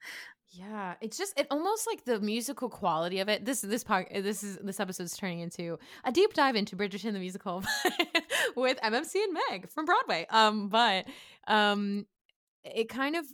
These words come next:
it's given me, like, some, like, Natasha Pierre, like, Great Comet vibes. It's given me,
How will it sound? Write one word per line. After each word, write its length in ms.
it's 240
given 380
me, 180
like, 360
some, 300
like, 240
Natasha 680
Pierre, 1120
like, 100
Great 200
Comet 540
vibes. 680
It's 180
given 360
me, 340